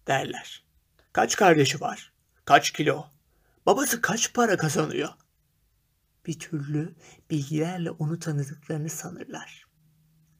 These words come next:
Deseniz ki, "Kırmızı kiremitli güzel bir ev gördüm. Pencerelerinde saksılar, çatısında kumrular vardı." Bir türlü gözlerinin önüne getiremezler bu evi.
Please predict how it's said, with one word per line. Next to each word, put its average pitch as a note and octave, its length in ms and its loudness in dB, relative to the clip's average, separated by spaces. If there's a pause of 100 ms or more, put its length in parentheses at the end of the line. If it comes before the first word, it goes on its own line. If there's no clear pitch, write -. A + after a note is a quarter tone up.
(800)
Deseniz A3+ 460 -2
ki, E3 340 -6 (640)
"Kırmızı E3+ 640 2
kiremitli D#3 600 -4
güzel F#3+ 480 -6
bir F3 260 -4
ev E3 200 0
gördüm. D3+ 580 2 (420)
Pencerelerinde E3 960 0
saksılar, D3 800 -4 (360)
çatısında G#3+ 760 -4
kumrular E3 600 -2
vardı." D3 580 0 (1700)
Bir D#3 140 2
türlü D3+ 340 -6
gözlerinin D3+ 540 -2
önüne D3+ 220 -4
getiremezler D3+ 760 -2
bu D#3+ 100 -2
evi. D#3 220 -8